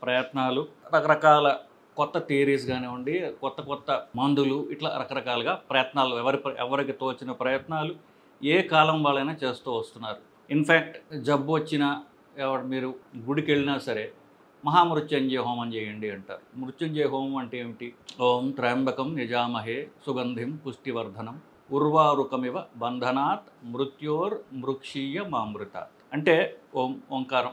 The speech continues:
తర్వాత "ఓ సుగంధాలు వెదజల్లే, మనుషులకి పుష్టిని కలిగించేటటువంటి", మనుషులకి పుష్టి అంటే ఆరోగ్యం, బలం, బలము కలిగించేటటువంటివి, "ఓ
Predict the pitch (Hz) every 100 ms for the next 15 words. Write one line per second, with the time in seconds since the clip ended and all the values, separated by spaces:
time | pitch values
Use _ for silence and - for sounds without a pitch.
0 | - 127 123 - - 143 165 - - 143
1 | 127 156 170 160 165 143 123 127 127 123
2 | 120 120 110 - _ 117 123 196 220 214
3 | 175 117 - _ _ 170 180 - 233 208
4 | 147 143 143 143 139 127 113 113 107 -
5 | 101 - - 127 151 170 151 170 170 -
6 | 147 143 185 160 147 233 - 127 127 117
7 | 110 127 - _ - 127 120 143 127 -
8 | _ 117 131 165 208 165 160 160 151 151
9 | 139 139 139 135 127 120 123 - _ _
10 | _ _ 131 139